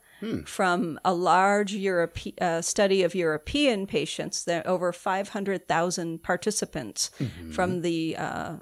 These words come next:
Speaker 2: i-, from the U K.
Speaker 1: Mm-hmm.
Speaker 2: Um, and they studied certain genetic markers in the blood as sort of like an indirect measure or proxy for dietary omega-three fatty acid levels.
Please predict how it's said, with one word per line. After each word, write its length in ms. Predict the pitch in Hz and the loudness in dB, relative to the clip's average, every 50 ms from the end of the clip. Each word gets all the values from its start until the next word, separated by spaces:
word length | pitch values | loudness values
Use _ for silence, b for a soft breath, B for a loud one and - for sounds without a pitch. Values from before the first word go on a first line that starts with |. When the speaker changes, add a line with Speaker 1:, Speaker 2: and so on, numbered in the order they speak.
| - - | -10 -8
Speaker 2:
i-, 160 | 185 170 - - | -8 -8 -8 -10
from 260 | - - 208 196 190 | -6 -2 0 0 0
the 80 | 165 170 | 0 -2
U 220 | 165 175 202 196 | -2 -2 -2 -4
K. 520 | 196 - - 208 190 170 156 147 151 143 196 B B B B B | -4 -2 0 2 2 2 2 0 -2 -4 -6 B B B B B
Speaker 1:
Mm-hmm. 320 | 117 101 92 92 85 - | -8 -8 -8 -6 -4 0
Speaker 2:
Um, 380 | 185 170 160 160 147 151 170 - - - | 0 2 2 2 2 0 -2 -4 -4 -4
and 160 | 175 185 180 | -2 -2 0
they 120 | 175 180 | 0 0
studied 420 | 175 - - 240 226 240 233 202 - | 0 2 2 2 4 4 2 0 -2
certain 540 | - - 240 226 - - 208 196 185 180 | 0 0 0 0 0 0 -2 -2 -2 -2
genetic 580 | - - 185 180 180 185 190 196 202 196 - - | -2 -2 0 0 2 2 2 2 2 0 -2 -6
markers 720 | 185 170 175 180 196 240 233 - - 214 185 180 170 - | -6 -2 2 2 2 2 2 0 0 0 0 0 0 -2
in 240 | 160 147 190 185 180 | -2 -2 -2 -2 -2
the 80 | 185 175 | -4 -4
blood 560 | 160 175 165 170 165 165 165 165 165 160 - - - | -2 -2 0 0 0 0 0 0 0 -2 -4 -4 -2
as 400 | 175 165 170 165 165 165 - - B B B B B B B | 0 0 0 2 2 2 0 0 B B B B B B B
sort 220 | B - 247 240 247 | B 4 6 6 6
of 60 | 233 | 6
like 220 | 240 208 202 - | 6 6 4 4
an 140 | 226 190 185 | 2 0 0
indirect 680 | - 214 208 214 214 202 202 190 185 185 185 - - | 0 0 0 0 2 2 2 2 2 2 0 -2 -4
measure 640 | 196 185 185 185 190 185 - 190 180 180 175 175 - - | -4 0 0 2 2 0 0 0 0 0 0 -2 -2 -2
or 480 | - 180 170 165 165 165 165 160 156 156 | -2 0 0 2 2 0 0 0 -2 -4
proxy 580 | - - - 202 196 196 - - - 202 170 | -4 -2 2 2 2 2 0 -2 0 0 0
for 320 | 170 - - - 165 160 170 | 0 -2 -4 -4 -2 -2 -2
dietary 720 | 165 165 165 170 175 180 180 180 - 196 180 180 175 175 | -2 0 2 2 2 2 0 0 0 0 2 2 2 2
omega-three 720 | 170 170 170 170 170 156 190 175 - - - 180 175 170 | 2 2 2 0 0 0 -2 -4 -4 -4 -4 -2 -2 -2
fatty 360 | - - 160 160 160 175 160 | -2 -2 -2 0 0 0 0
acid 400 | 160 170 190 214 - - 196 175 | 4 4 4 4 4 0 -2 -2
levels. 540 | - 170 139 143 143 151 147 147 165 - - | -2 -2 -2 -2 -2 -2 -4 -4 -4 -6 -8